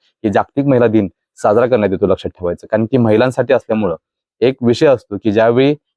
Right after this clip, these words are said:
एखाद्या समाजातील एखाद्या घटकावरती अन्याय, अत्याचार होत असतील, तर घटक तो नाजूक होत जातो आणि परिणामी ती जी जात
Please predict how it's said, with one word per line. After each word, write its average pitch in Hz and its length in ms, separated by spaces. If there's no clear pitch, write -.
एखाद्या 127 240
समाजातील 131 800
एखाद्या 120 360
घटकावरती 127 540
अन्याय, 117 320
अत्याचार 113 400
होत 107 220
असतील, 87 300
तर - 100
घटक 113 260
तो 139 60
नाजूक 127 360
होत 110 160
जातो 98 240
आणि 107 200
परिणामी 113 480
ती 131 100
जी 139 360
जात 127 180